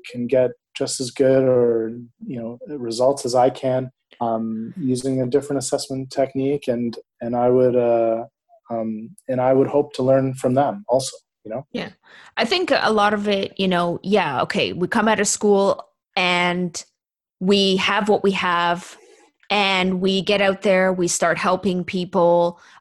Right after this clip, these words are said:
Speaker 2: Um, you know, we run into roadblocks, and I would argue that the roadblocks we run into is what forces us to then research, right? I mean, while McMaster's all, you know, we're very much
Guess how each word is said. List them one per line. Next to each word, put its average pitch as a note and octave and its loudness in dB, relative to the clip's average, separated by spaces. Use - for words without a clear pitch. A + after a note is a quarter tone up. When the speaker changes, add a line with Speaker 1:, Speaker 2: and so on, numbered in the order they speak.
Speaker 2:
Um, D#3+ 0
you G3 2
know, F#3 4
we F3 2
run F#3 0
into F#3 -2
roadblocks, G#3 0
and F#3+ 2
I F#3+ 0
would G3 2
argue G3+ 0
that E3+ 0
the E3+ 2
roadblocks F#3+ 0
we F#3+ 0
run E3+ -2
into A3+ -4
is G3+ 2
what F#3 2
forces G3 0
us F3 0
to F3+ -2
then F3 0
research, G3 -2
right? F3 2
I F#3 0
mean, E3+ 0
while E3+ 2
McMaster's F3 -2
all, E3+ 2
you D3+ 0
know, E3+ 2
we're D#3+ 0
very F3 2
much E3+ -6